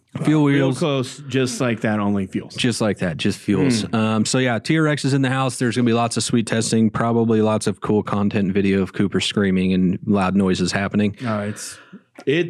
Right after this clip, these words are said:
Speaker 2: <clears throat> attacks all of the senses.
Speaker 1: Yep.
Speaker 2: It is
Speaker 1: Um,
Speaker 2: incredible.
Speaker 1: it's, it's pretty impressive. They knocked it out of the park for sure.
Speaker 2: Yeah, you know what? They, they made it.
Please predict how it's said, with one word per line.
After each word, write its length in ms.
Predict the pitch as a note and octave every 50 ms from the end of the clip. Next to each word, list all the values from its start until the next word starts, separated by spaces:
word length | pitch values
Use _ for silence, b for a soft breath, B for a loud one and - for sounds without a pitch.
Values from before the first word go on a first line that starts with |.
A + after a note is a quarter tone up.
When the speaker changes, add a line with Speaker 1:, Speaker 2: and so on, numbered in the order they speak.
| C3+ B2+ D#3
Speaker 2:
<clears throat> 120 | - -
attacks 720 | D#3 D3+ D3 C#3 C3+ C#3+ C3+ B2+ A2+ - - - - D#3 - -
all 460 | A#2 A#2 A2+ A2+ A2 G#2+ G#2 A#2 A#2+
of 100 | G#2+ G2 G2+
the 120 | A2 G2+
senses. 680 | - - G#2+ G2 G2 - - F#2+ E2+ D#2 C3+ - - B2+
Speaker 1:
Yep. 300 | A#2 G#2+ G#2+ A2+ A#2+ A#2+ - _ _ _
Speaker 2:
It 80 | - A#2+
is 240 | G#2+ A2 G#2+ G#2+ G#2
Speaker 1:
Um, 40 | G#2
Speaker 2:
incredible. 720 | G2 F#2+ F#2+ - B2 A2+ A2 G#2+ G#2 G2+ F#2 - - _ _ _ _ -
Speaker 1:
it's, 220 | A2 A2 - -
it's 200 | - A#2 A#2+ B2+
pretty 220 | - - F#3 F#3+ D#3+
impressive. 460 | G#2+ - A2+ A#2 A#2+ - G#2+ F2+ F#2
They 80 | G2 G2+
knocked 240 | A2+ A2 A2 -
it 40 | A#2+
out 60 | A2
of 60 | A2 G#2
the 80 | F#2
park 240 | - A2+ A2+ G2 -
for 80 | - -
sure. 160 | - - A2+
Speaker 2:
Yeah, 100 | G#2+ -
you 180 | C#3+ D3 F3
know 160 | F#3+ F#3+ G3 G3+
what? 280 | G3+ G3 G#3 G#3 F#3
They, 100 | D#3+ D#3
they 340 | D3+ C#3 B2 B2+ C3+ D#3+ E3+
made 300 | E3 D#3+ F3 F#3 G#3 G3+
it. 260 | F#3+ E3 - - _